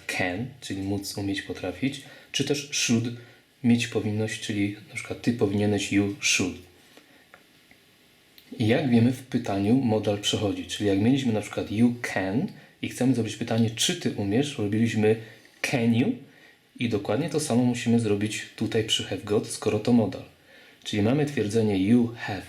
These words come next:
got i pytanie zwykłe, czy ty masz,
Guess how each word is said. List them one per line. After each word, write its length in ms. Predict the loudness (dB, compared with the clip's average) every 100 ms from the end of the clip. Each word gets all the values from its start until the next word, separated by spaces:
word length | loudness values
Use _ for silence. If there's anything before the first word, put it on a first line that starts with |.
| -6
got 300 | 0 0 0 -6 -20 -20 _
i 100 | -4
pytanie 460 | -2 0 2 4 2
zwykłe, 480 | 2 -2 -2 -4 -8 -10 -20 -20 -6
czy 200 | -2 -2
ty 160 | 0
masz, 420 | -2 -2 -4 -6